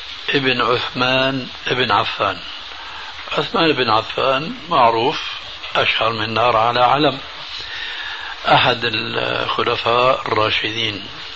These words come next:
الخليفة الثالث، ابن أبان من ثقات التابعين وحفاظهم. كان في مجلس لما حدث بهذا الحديث،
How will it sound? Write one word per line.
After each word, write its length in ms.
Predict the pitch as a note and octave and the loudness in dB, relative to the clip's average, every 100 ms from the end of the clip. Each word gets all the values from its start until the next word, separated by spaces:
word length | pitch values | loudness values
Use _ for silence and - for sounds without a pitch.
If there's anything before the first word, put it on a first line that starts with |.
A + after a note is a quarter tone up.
| - | -10
الخليفة 520 | - - B2 B2 A#2+ | -6 -4 -2 -2 -2
الثالث، 500 | B2 - C3+ C3+ G#2 - - - | 0 0 2 2 0 -4 -10 0
ابن 500 | E3 D3+ C3+ C#3+ D#3+ | 0 2 4 4 4
أبان 640 | E3 B2+ A#2 G#2+ A2 C#3 F3 - - - - - - - - - - - - - - - - - - - - - - - | 4 4 4 4 2 -2 -8 -10 -16 -14 -14 -14 -16 -16 -14 -12 -12 -12 -12 -12 -10 -10 -8 -6 -6 -6 -8 -8 -10 -8
من 240 | C3 C#3 C3 | 0 0 0
ثقات 720 | - B2+ - D3+ D#3 D#3+ - - - - C3 | 0 2 6 8 8 6 2 -8 -12 -6 -4
التابعين 960 | - - B2+ A#2 A2+ A#2 A#2+ F#2+ F2 - - - | -2 0 0 2 2 2 2 -2 -6 -12 -10 -6
وحفاظهم. 880 | - - - C#3 C3 G#2+ F#2+ F#2 - - - - - - - - - - - | -4 -4 0 4 4 4 0 -4 -8 -14 -14 -14 -12 -10 -10 -8 -10 -8 -2
كان 300 | B3+ F#3 C3+ | 2 2 2
في 180 | - | 0
مجلس 440 | A2+ C3 A#2+ A2+ A2+ - - - - - - - - - | 0 0 2 0 2 0 -4 -8 -10 -8 -8 -8 -8 -4
لما 320 | C3 C3 C3 | -2 2 2
حدث 520 | - F3 C3+ C#3 - | 4 2 2 0 2
بهذا 420 | B2 A#2+ A#2+ B2 | 0 2 2 2
الحديث، 500 | G#2+ - A#2 G#2+ F#2+ | 0 0 -2 -4 -6